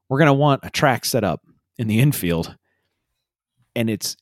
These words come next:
it's Cleveland Guardians night at the Cleveland Guardians.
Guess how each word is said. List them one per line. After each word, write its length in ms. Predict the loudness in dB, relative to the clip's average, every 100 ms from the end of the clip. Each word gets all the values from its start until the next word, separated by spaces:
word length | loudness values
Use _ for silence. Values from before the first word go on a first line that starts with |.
| -8
it's 200 | -6 -6
Cleveland 500 | 2 2 2 -2 2
Guardians 560 | 4 4 2 -2 -4
night 300 | -4 -4 -4 _
at 220 | -4 -4 -4
the 60 |
Cleveland 440 | -4 -4 -2 -4 0
Guardians. 720 | 0 0 -2 -6 -10 -12